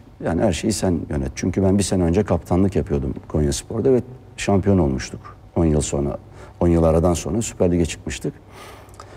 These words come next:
Ee, tabii kaptanlık yaptığım dönemlerdeki takım üzerindeki hakimiyetim, e, o-, oyuncu arkadaşlarımla kurduğum diyaloglar, yöneticilerle, hocalarımla kurduğum diyaloglar,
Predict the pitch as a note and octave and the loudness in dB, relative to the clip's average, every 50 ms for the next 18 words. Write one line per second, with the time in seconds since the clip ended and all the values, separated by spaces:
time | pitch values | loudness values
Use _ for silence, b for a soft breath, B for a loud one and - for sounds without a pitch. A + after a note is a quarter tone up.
0 | B B B B B - G2+ F2+ F2 E2+ E2+ E2+ E2 D#2+ - - - - - - | B B B B B 0 2 4 4 4 4 4 2 0 -2 -6 -16 -8 0 2
1 | B2+ A2 G#2 - - - F#2+ - - A2+ A2+ A#2+ A#2+ A#2 - - - - - - | 2 2 2 4 2 2 2 2 2 4 6 6 6 4 2 -4 -14 -12 -10 -6
2 | - E2 G#2+ G#2 G2+ - - A2+ A#2 A2+ G2+ G#2+ G2+ G#2 G#2 G2+ G2+ G2+ G2+ F#2+ | -2 2 2 2 2 2 2 4 4 6 6 6 6 6 6 6 6 4 4 4
3 | G2+ G2 - G#2 F#2+ F2 - - - - - - - - G2 F#2 - G2+ F#2+ F2 | 2 2 2 2 0 0 0 -6 -18 -20 -20 -10 -4 -2 -2 2 4 4 4 6
4 | F#2 F2+ F2+ F2+ F2 F2 - F#2 F2+ F2 F2 E2+ E2 - F2 F2 E2+ E2 D#2 - | 6 4 4 4 2 2 2 2 2 2 2 0 0 2 2 2 4 2 2 0
5 | E2 D#2 D2+ D2+ - - - - G2 - - - - - - G2+ E2+ E2 D#2 D2 | 0 0 0 -2 -4 -8 -10 -8 -8 -8 -6 -8 -10 -10 -6 -2 0 0 2 0
6 | - - - - - - - - - - - E2 F#2+ F2+ F2+ E2 E2 F2+ E2 D#2+ | 0 0 -2 -2 -4 -2 -2 -2 -2 0 0 0 2 4 4 4 4 4 2 2
7 | - F2+ E2+ E2 D#2 - - D#2+ D#2+ D#2+ D#2+ D#2 E2 E2 D#2+ E2 E2 D#2 D#2+ E2 | 2 2 2 2 0 0 -2 0 0 0 0 2 0 0 2 4 2 4 4 4
8 | D#2+ D#2+ D#2 D#2 - D#2+ D#2+ D#2 E2 E2 E2+ D#2+ - D#2+ D2+ E2 E2+ E2+ E2 D#2 | 4 2 0 0 0 0 0 2 2 2 2 2 0 -2 -2 0 2 2 2 2
9 | D2+ D#2 D#2 D#2+ D#2 F2 E2 D#2+ E2 E2 E2 E2 D#2 - D#2 D2+ D2 D2+ D2+ D2+ | 2 2 2 2 2 2 2 2 2 2 2 0 0 0 0 0 2 2 2 2
10 | D2 D2+ D2+ D2+ D2+ - - - C4+ - | 2 2 2 2 0 -2 -2 -4 -4 -4